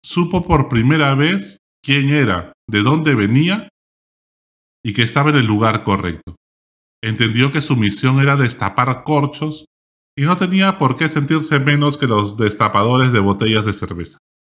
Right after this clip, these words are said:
Se aceptó a sí mismo y cumplió su misión en el ciclo de la vida.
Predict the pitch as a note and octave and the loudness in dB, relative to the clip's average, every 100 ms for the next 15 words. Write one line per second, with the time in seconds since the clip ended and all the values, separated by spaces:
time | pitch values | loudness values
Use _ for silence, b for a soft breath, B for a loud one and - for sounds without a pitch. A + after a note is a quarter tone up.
0 | _ _ _ _ _ - A2 - G2 - | _ _ _ _ _ -10 -8 -4 -6 -2
1 | C3+ C3+ G#2 - G#2+ C3+ C#3 C#3 C3+ _ | 0 2 0 -2 0 0 0 -6 -8 _
2 | _ _ - B2 A#2+ A#2+ B2 D#3 D#3 D#3 | _ _ -6 -4 0 0 2 2 2 2
3 | A#2+ G#2 A#2+ C3 C3 C3 - _ _ - | 2 0 0 0 0 -4 -8 _ _ -8
4 | A2 G#2 G2 - C#3 B2+ C3 A#2+ G2+ F2+ | -2 0 0 -2 -2 0 2 2 2 2
5 | G2 F2 D2 | 2 0 -4